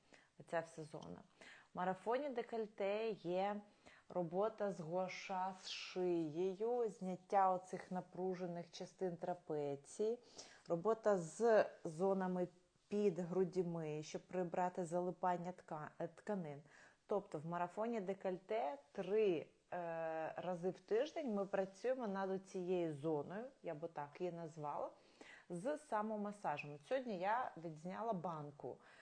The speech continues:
Другий догляд в марафоні декольте – це буде трапеція, шия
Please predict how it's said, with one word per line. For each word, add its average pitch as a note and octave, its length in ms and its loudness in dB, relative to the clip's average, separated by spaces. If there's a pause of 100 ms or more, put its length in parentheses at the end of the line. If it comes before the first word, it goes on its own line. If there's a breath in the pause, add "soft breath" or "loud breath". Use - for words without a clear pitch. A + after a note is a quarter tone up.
(280 loud breath)
Другий B3+ 580 2
догляд G#3 600 4
в F3 420 4
марафоні F#3 600 0
декольте – F3+ 760 2 (400 loud breath)
це - 200 2
буде G3+ 280 2
трапеція, G3+ 760 2
шия G3 640 0